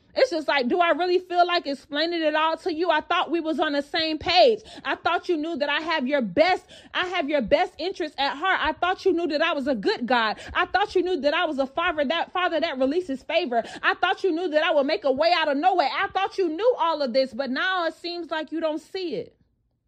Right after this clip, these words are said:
It says, "See, I have already begun.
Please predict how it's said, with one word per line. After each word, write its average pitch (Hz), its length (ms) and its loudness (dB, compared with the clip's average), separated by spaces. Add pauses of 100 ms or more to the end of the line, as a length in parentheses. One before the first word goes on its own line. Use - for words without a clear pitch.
(720)
It 220 160 -10
says, 226 240 -2
"See, 233 480 -4 (720)
I 226 80 0
have 254 240 0
already 240 340 2
begun. 202 680 -4